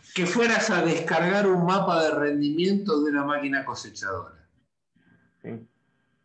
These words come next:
Speaker 1: Lo lógico sería que te la dé en qué coordenadas.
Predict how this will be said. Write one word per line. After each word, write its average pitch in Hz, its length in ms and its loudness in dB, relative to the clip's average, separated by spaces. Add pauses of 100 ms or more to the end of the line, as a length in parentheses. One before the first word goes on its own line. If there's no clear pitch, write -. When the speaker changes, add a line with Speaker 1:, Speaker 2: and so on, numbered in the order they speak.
(180)
Speaker 1:
Lo 151 180 -2
lógico 220 460 0
sería 180 440 0
que 160 100 0
te 151 140 0
la 139 180 0
dé 165 240 0
en 143 100 0
qué 147 120 0
coordenadas. 110 800 -6